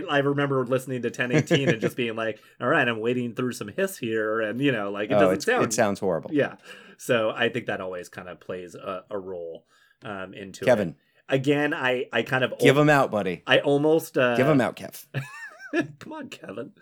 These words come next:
Speaker 1: I almost
Speaker 2: Come on,
Speaker 1: chose
Speaker 2: Kevin.
Speaker 1: four four ninety-four again. I don't know what it is
Speaker 2: Hmm.
Speaker 1: with that show, uh, but it was a little bit too tease heavy to, I guess, give it.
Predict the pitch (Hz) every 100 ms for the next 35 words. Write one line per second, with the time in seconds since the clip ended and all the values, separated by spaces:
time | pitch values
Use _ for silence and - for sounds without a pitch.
0 | - - - - - 139 151 208 202 -
1 | 170 165 143 147 147 143 147 135 131 131
2 | 127 - 135 139 113 101 - 110 110 107
3 | 110 117 127 151 147 135 131 135 131 135
4 | 180 120 - - - - 127 135 120 120
5 | - 135 123 113 113 151 107 107 101 98
6 | - - 127 139 135 131 127 127 120 120
7 | 127 117 107 - 107 107 98 - 98 107
8 | 98 98 87 - 110 92 - 101 92 90
9 | - 95 87 85